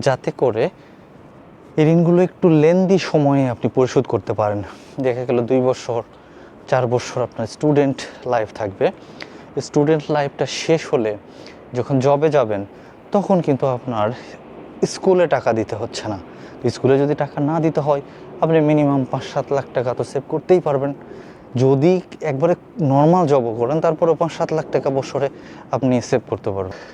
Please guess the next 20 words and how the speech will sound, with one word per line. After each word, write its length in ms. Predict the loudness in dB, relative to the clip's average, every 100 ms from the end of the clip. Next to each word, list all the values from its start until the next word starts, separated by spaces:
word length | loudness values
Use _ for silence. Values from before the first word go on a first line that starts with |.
| -14
তো 40 | -14 -4 -2
এই 80 | -2 -2
ছিল 200 | 0 0 -2 -6 -8
আমার 260 | -8 -8 -12 -14 -10 -10
আজকের 300 | -10 -4 -2 -2
ভিডিওটি। 440 | -2 -2 0 0 0 -6 -20 -20 -20 -20 -14 -6
নেক্সট 200 | -4 -4 -4
ভিডিওতে 380 | -4 -2 -4 -4 -10 -4
কী 120 | 0 0
বিষয় 280 | -2 -4 -2
নিয়ে 180 | 0 -2 -4 -8 -10
আপনারা 300 | -6 -4 -4 -4 -2
ভিডিও 240 | 0 0 0
পেতে 180 | -2 -6 -2
চান, 120 | -4 -4 -18 -20 -20 -20 -20 -10
সেটা 240 | -8 -4 -4 -4 -10 -14 -4
কমেন্ট 260 | -2 -2 -2
করে 120 | -2 -2
কমেন্টে 340 | -4 -4 -6 -4
জানান। 260 | -4 0